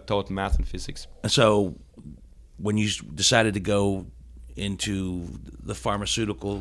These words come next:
Speaker 2: pharmacy, were, were they pleased with that path?
Speaker 1: Yeah, yeah,
Speaker 2: Is that,
Speaker 1: because
Speaker 2: I mean
Speaker 1: yeah, yeah, my grandma wanted me to be a doctor, uh, uh, so when she gets old, somebody has to take
Speaker 2: Take
Speaker 1: care
Speaker 2: care
Speaker 1: of
Speaker 2: of
Speaker 1: her.
Speaker 2: her,
Speaker 1: Yeah,
Speaker 2: sure.
Speaker 1: yeah, yeah. But I was not as smart enough, so I couldn't, I couldn't get. Uh,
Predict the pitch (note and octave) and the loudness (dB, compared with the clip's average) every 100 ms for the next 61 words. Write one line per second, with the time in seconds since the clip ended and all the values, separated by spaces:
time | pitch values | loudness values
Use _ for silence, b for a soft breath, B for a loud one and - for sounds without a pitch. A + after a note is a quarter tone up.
0 | E2 - A2+ A2 A2 G2+ G2+ F2 G#2 G#2+ | -8 -4 -2 0 -2 -4 -4 -2 4 6
1 | G#2 - B2 A#2+ B2+ C3+ B2+ C3+ C#3 D3 | 6 4 2 4 2 2 2 2 4 2
2 | - - - F3+ F#3+ E3+ C#3+ C#3+ E3 D3+ | -4 -14 6 10 12 12 10 8 10 10
3 | A#2 D#3 D#3 C3+ C3 C3 D#3+ D3+ C#3+ C#3 | 8 10 12 10 10 8 6 6 8 8
4 | C3+ B2+ B2+ B2 A#2+ A2+ A2+ A#2 - A#2+ | 6 4 2 4 6 8 10 8 8 8
5 | A2+ A2+ - A2+ G#2+ G#2+ G#2+ A2 A2 G#2+ | 8 8 4 4 6 4 0 -2 -2 -2
6 | G#2 G2+ A2+ G#2+ G#2+ - G#2+ G#2 - G#2+ | -2 -2 0 0 -2 -4 -4 -4 0 2
7 | G#2 G2+ G2 G#2+ G#2 G#2 G#2+ G2+ - G#2 | 2 0 -2 0 2 2 0 -2 -2 -2
8 | - G2+ A#2 A2 A2 G#2+ G#2+ A#2+ G2+ G2+ | 2 2 2 2 2 4 4 4 2 0
9 | G2 B B B - A2+ B2 B2 A#2+ A#2 | -2 B B B 4 6 8 6 8 6
10 | G#2+ A2 G#2+ G#2+ G#2 G2 G#2+ G#2 - G#2 | 4 0 -2 -2 -4 -4 -4 -4 -2 -2
11 | G#2 G2+ G#2+ - A#2 A2 G#2+ G#2 - G#2 | 0 0 0 4 4 6 8 6 6 4
12 | G2+ G2 | 4 2